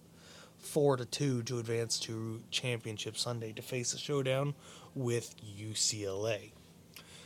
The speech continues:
So Ole Miss, U C L A will be at six o'clock. If Ole Miss wins, another game would be played at roughly eight thirty.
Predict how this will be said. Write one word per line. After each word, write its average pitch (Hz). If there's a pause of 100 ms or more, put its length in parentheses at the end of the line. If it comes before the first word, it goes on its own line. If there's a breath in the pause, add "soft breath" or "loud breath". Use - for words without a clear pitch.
(100)
So -
Ole 143
Miss, 143
U 139
C 127
L 123
A 120
will 117
be 113
at 107
six -
o'clock. 135
If -
Ole 120
Miss 110
wins, 113
another 107
game 107
would 101
be 104
played 107
at 104
roughly 107
eight 113 (140)
thirty. 120